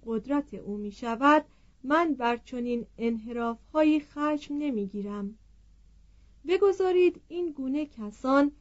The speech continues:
به روش خود ملاحظه کنند، به یاد آورند و دوست داشته باشند. تا اندازه‌ای فصاحت لیبانیوس و ماکسیموس بود که یولیانوس را از مسیحیت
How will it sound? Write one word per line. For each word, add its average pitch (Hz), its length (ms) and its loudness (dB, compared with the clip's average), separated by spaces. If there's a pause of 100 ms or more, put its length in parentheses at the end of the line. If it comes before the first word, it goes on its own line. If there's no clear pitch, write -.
(120)
به 233 140 4
روش 233 420 0
خود 285 360 -2
ملاحظه 277 640 -2
کنند، 208 500 -8 (340)
به 220 120 4
یاد 247 280 2
آورند 226 560 0 (320)
و 254 140 -2 (100)
دوست 285 540 -2
داشته 214 460 -6
باشند. 202 600 -12 (1400)
تا 285 180 0
اندازه‌ای 277 880 2 (100)
فصاحت 240 680 -10
لیبانیوس 202 960 -4 (260)
و 226 200 0
ماکسیموس 247 800 -4
بود 202 380 -8
که 208 140 -12
یولیانوس 214 840 -4
را 247 160 -2
از 196 300 -12
مسیحیت 226 960 -4